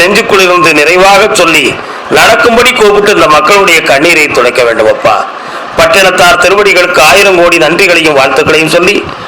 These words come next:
வாக்கை தொடங்குகிறேன். முதல் உத்தரவு, கேரள தேசம், மன்னவன் இல்லாத மங்கை. கணவன் இல்லாத மங்கை யார் இருக்கா? மன்னவன் இல்லாத மங்கை, கால் ஒன்று வரலாம்.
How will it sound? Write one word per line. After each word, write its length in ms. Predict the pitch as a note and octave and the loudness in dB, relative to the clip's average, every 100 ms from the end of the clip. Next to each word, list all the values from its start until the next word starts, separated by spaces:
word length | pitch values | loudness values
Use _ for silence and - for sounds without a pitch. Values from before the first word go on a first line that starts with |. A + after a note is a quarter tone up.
| - C3+ | -6 0
வாக்கை 300 | E3 F#3 F3 D#3+ | 0 2 0 0
தொடங்குகிறேன். 580 | C#3 C3+ B2 A#2+ A2 - - - - | 0 0 0 0 -2 -6 -14 -12 -2
முதல் 280 | G3 B3+ D4+ C4 | 0 2 4 2
உத்தரவு, 360 | A#3+ A3+ G#3+ G3 G#3 | 2 2 2 2 2
கேரள 260 | A#3+ C#4 A#3 F3+ | 2 2 2 0
தேசம், 340 | D#3+ C#3+ C3+ - - - - - - D#3+ | 0 0 -2 -4 -10 -12 -10 -6 -2 0
மன்னவன் 500 | G3 C4+ D4 D4+ C#4 B3 | 0 2 2 2 2 2
இல்லாத 360 | B3+ B3+ C4+ C#4+ A#3 | 2 2 2 2 2
மங்கை. 340 | G3+ G#3 G3+ F3+ B2+ - - - - - - | 2 2 2 0 -2 -6 -10 -12 -12 -6 -2
கணவன் 320 | G#3 B3+ B3+ | 2 2 2
இல்லாத 220 | B3 A#3+ A#3 A3+ | 2 2 2 2
மங்கை 180 | A3 A3 | 2 2
யார் 160 | G#3+ G#3 | 2 0
இருக்கா? 240 | F3+ E3+ - - - - - - - - - - - - - - | 2 0 0 -4 -8 -14 -14 -14 -12 -12 -10 -8 -8 -8 -4 0
மன்னவன் 460 | G3 C4 C4 B3+ A#3+ | 0 2 2 2 2
இல்லாத 300 | A#3 A3+ A3 A3+ | 2 2 2 2
மங்கை, 320 | G3 F#3+ F#3+ E3+ D#3+ - - - - - - | 2 2 2 0 -2 -6 -10 -12 -10 -2 0
கால் 200 | - F3+ | 2 2
ஒன்று 180 | D3 C#3 | 2 0
வரலாம். 300 | B2 A2+ - | 0 -2 -4